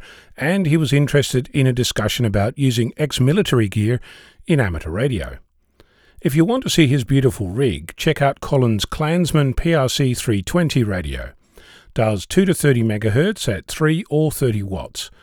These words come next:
Look for his call sign and you'll also find a video of him calling C Q. Colin also shared his efforts for the construction of a ground tuning unit, which started a whole different exploration,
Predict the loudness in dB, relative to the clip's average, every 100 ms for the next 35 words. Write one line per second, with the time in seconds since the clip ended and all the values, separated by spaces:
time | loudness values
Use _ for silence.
0 | -20 -20 _ 0 0 2 -2 0 2 0
1 | 2 0 0 -2 0 2 2 0 2 0
2 | 2 0 2 0 0 -2 -4 -4 0 0
3 | 0 -2 -2 0 -2 -2 -4 -4 -4 -4
4 | -4 -10 _ _ _ _ _ -20 -20 -20
5 | -10 -6 -4 2 4 4 2 2 2 2
6 | 2 2 2 2 -2 -2 -2 2 2 2
7 | 0 -2 -2 -4 0 0 0 0 2 2
8 | 2 -2 -2 2 4 4 2 -2 -8 -8
9 | -6 0 0 0 -4 -2 -2 2 2 2
10 | 0 -2 -4 -4 -2 -2 -2 -4